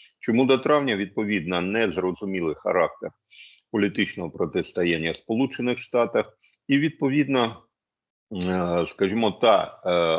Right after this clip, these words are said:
артилерійська ініціатива, чи то снарядна ініціатива уряду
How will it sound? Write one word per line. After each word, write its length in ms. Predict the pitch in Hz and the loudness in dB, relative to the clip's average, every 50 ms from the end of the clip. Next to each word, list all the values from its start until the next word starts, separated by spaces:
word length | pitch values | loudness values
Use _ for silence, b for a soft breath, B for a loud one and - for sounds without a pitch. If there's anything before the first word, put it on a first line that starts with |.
| - - | -2 -2
артилерійська 920 | 101 101 95 - - 117 110 110 113 104 101 90 - - - - 92 90 | -2 -2 -2 0 0 0 0 0 0 0 -2 -4 -6 -8 -4 -2 -2 0
ініціатива, 800 | 90 87 90 87 - - 98 87 - - 95 85 78 - - - _ B B B B B B B B _ | 0 -2 -4 -4 -2 0 0 0 0 -2 -4 -4 -4 -4 -8 -10 _ B B B B B B B B _
чи 320 | - - 101 98 90 85 | -4 0 2 4 2 2
то 280 | - - - 95 87 - | 0 -2 -2 -2 -2 -2
снарядна 640 | - - 98 104 107 113 107 98 90 92 85 82 82 | -4 -4 -2 2 4 4 4 4 2 -2 -6 -8 -8
ініціатива 720 | 85 82 - - 95 82 - - 92 85 82 85 85 - | -8 -10 -10 -8 -10 -10 -8 -6 -6 -2 0 0 0 -2
уряду 680 | - - - 107 101 95 92 87 73 76 87 82 76 | -2 -6 -6 -4 0 2 2 0 0 0 -4 -6 -6